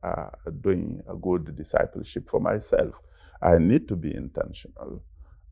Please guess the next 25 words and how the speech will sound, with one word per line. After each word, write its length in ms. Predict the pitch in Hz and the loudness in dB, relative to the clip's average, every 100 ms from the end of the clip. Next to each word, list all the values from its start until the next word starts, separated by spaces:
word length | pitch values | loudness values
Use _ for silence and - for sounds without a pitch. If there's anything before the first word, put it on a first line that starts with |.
| - | 4
uh, 340 | 76 71 - - - | 6 6 0 -10 -6
and 300 | 76 73 - - | -4 -4 -8 -6
in 220 | 76 73 | -6 -6
building 800 | 76 90 95 101 90 85 78 76 - - | -4 6 6 6 4 0 -4 -10 -20 -14
the 80 | 80 | -10
connection 580 | - 71 69 - 71 73 | -6 -6 -6 -8 -8 -6
between 560 | 71 67 69 67 64 - | -8 -10 -8 -8 -8 -10
where 340 | 67 69 69 | -2 0 0
I 100 | 73 | -4
stand 520 | 73 - - 76 - - - - | -10 -10 -4 -4 -6 -16 -18 -8
and, 260 | 80 - - | -6 -6 -8
and 260 | - - - | -12 -12 -12
so 380 | - 117 123 | 6 10 12
that 320 | 113 82 71 - - - - - - | 10 4 2 -6 -20 -20 -20 -20 -2
when 320 | 85 92 95 | 12 12 12
I'm 200 | 85 80 78 | 6 -2 0
out 320 | 113 143 101 | 2 2 2
in 140 | 82 78 | -4 -6
the 80 | |
marketplace, 1120 | 76 - - 80 - - - - - - - - - - - - | -4 -4 -4 -8 -10 -12 -12 -12 -20 -20 -20 -20 -20 -20 -20 -2
uh, 300 | - - - - - | 0 0 -2 -14 -18
so 600 | - - 80 80 - - | 2 8 8 8 0 2
I 160 | 85 82 | 2 2
can 420 | - - 82 80 | 0 2 2 0
really 680 | - - 98 127 139 107 87 | -6 -2 4 4 4 -2 -6